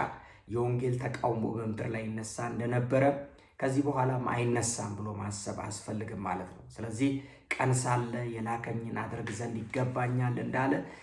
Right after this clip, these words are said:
የዛሬዋ ቤተክርስቲያን ዛሬ በከተማ ያለውን አገልግሎት እጅግ በጣም፣ እ፣ በፍጥነትና በማሳለጥ የወንጌልን አገልግሎት የቤተክርስቲያንን ተከላ ስራ መስራት ይገባታል ማለት ነው።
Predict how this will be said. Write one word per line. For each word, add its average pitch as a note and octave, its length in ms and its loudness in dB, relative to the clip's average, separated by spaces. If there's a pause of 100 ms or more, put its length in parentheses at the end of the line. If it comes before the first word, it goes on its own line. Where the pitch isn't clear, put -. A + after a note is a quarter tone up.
(200)
የዛሬዋ C3+ 540 4
ቤተክርስቲያን C3 680 4 (680)
ዛሬ G#2+ 340 2
በከተማ C3 500 4
ያለውን C3 360 2
አገልግሎት B2+ 580 2
እጅግ - 360 0
በጣም፣ C#3 420 2 (460)
እ፣ A2+ 80 -4 (260)
በፍጥነትና A2+ 760 -4 (260)
በማሳለጥ A#2+ 760 -6 (360)
የወንጌልን A2+ 600 0 (120)
አገልግሎት A2+ 580 -6
የቤተክርስቲያንን A2 760 -6
ተከላ A2+ 320 -4 (540)
ስራ B2+ 200 -4 (100)
መስራት - 440 -4
ይገባታል G#2+ 720 -6
ማለት F#2+ 320 -6
ነው። - 120 -12